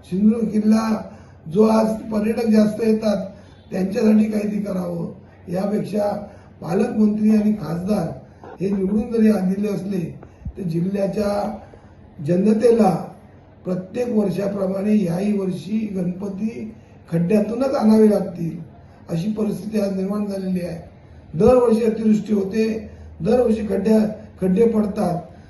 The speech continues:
पण रस्ते काय कधी सुधारले जातात नाही. एका चिऱ्याच्या कुपेने खड्डे भरले जातील, पण ते खड्डे तसेच राहतील. आज या हायवेचा ब्रिज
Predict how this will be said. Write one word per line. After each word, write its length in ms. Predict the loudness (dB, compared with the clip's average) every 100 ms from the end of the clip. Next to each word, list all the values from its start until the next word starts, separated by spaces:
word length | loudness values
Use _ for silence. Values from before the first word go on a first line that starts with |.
| -14 -6
पण 160 | -2
रस्ते 340 | -2 -4 -4 -2
काय 160 | -2
कधी 260 | 2 2 2
सुधारले 360 | 0 -2 -2
जातात 400 | -2 -4 -4 -4 -6
नाही. 360 | -6 -8 -10 -16 -20 -20 -8 -4
एका 140 | -4
चिऱ्याच्या 500 | -4 2 2 2 0
कुपेने 520 | -2 -2 4 4 4
खड्डे 200 | 0 0
भरले 340 | 0 0 2 4
जातील, 480 | 2 -2 -10 -12 -14 -16 -20 -20 -10
पण 200 | -2 0
ते 120 | 0 0
खड्डे 420 | 0 2 2 0 -4
तसेच 320 | -4 -2 -2
राहतील. 400 | -4 -2 -4 -6 -10 -20 -20 -20 -8
आज 240 | 0 4
या 80 | 6
हायवेचा 560 | 6 4 4 4 2 0
ब्रिज 400 | 4 6 4